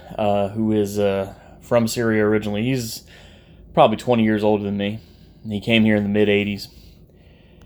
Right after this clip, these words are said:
He has family stuck in the northern part of Syria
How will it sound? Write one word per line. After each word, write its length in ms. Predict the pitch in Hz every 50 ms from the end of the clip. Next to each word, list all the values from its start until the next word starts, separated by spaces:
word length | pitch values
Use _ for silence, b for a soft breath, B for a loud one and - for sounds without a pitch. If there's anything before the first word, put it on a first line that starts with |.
| b b b b b b - - - - -
He 140 | - 151 170
has 220 | 180 160 143 127 -
family 420 | - 131 135 139 131 120 107 98
stuck 360 | 95 - - - 113 107 -
in 80 | 113 104
the 60 | 101
northern 440 | 104 104 110 113 117 113 117 113 107
part 220 | 110 117 117 107
of 80 | 104 98
Syria 680 | - - 113 117 117 120 123 127 123 123 123 120 -